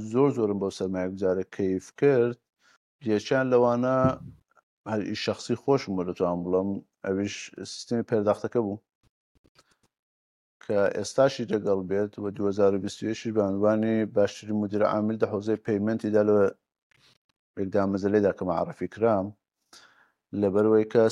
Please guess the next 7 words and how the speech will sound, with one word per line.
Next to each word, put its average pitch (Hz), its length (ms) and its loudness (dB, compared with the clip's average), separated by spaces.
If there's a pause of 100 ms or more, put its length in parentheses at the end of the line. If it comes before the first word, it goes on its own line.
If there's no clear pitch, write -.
سەریعترین 104 580 0
شێوازی 107 440 2
پەرداخت 98 460 0
بوو - 160 -16 (200)
کە 104 100 -2 (140)
گەیتوێیشی 101 600 -2
بۆ 101 80 2